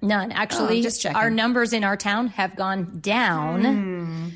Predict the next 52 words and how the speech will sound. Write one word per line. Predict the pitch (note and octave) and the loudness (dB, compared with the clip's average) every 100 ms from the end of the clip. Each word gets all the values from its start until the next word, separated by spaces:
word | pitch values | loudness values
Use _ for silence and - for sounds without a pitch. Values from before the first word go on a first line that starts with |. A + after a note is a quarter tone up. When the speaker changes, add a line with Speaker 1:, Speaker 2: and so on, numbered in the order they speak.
| - | -6
Speaker 1:
So | - A#3 | -2 2
this | C#4 C#4 | 2 0
was | A#3+ | -2
the | A3 | -2
exciting | D4 D4 A#3+ G3 | 0 2 2 0
thing. | F3+ F#3+ G3+ F#3+ | -2 -2 -6 -2
A | |
hundred | B3+ C4 | 2 2
seventy-five | B3+ B3 B3 A3+ A3 | 2 2 2 2 0
people | A3 G#3+ | -2 0
showed | G#3+ F#3+ | 2 2
up. | F#3+ F#3+ | 2 0
The | |
meeting | G3+ G#3 G#3+ | 0 2 2
was | |
about | F3+ E3 - | 0 -2 0
four | A#3 | 2
and | |
a | A#3 | 2
half | A#3 | 2
hours | A3 A3 A3 | 2 0 0
long. | F3 E3+ G3 A#3 - - - _ _ _ | -2 0 0 -4 -12 -20 -20 _ _ _
I | G#3+ | -2
was | A3 - | 0 -2
so | - A#3 G#3+ A3 B3+ | 0 2 4 2 -2
proud | - B3 A3 F#3+ F#3 | -2 0 2 2 0
of | F#3 | -2
the | G#3+ | -2
people | G#3+ G#3+ | -2 0
who | A3 | 0
got | G3 F#3+ | 2 0
there | G3 F#3 | 0 0
and | F3+ | -2
spoke. | - A3 F3 - | 0 0 0 -4
This | G3+ A3 C#4 | -6 -2 -2
is | B3+ | -2
one | A#3+ C4 | 0 2
thing | C4 | 2
that's | F#3+ F3+ | 0 -2
really | G#3 G3 | 0 0
important, | F#3 G#3+ G3 F3+ | 2 0 0 -2
I | F#3 | -2
think, | A3 G3+ | -2 -2
to | F#3+ | 0
know. | G3 B3+ | 0 0
I've | A3 A#3 | -2 -2
never | C#4+ C4 | 0 0
done | A3+ - | 0 -2
anything | G#3 G#3 F3 D#3+ | -2 0 -2 -4
like | D3+ D3+ | -4 -6
this | D#3 - | -8 -10
before. | D#3 - - | -12 -12 -14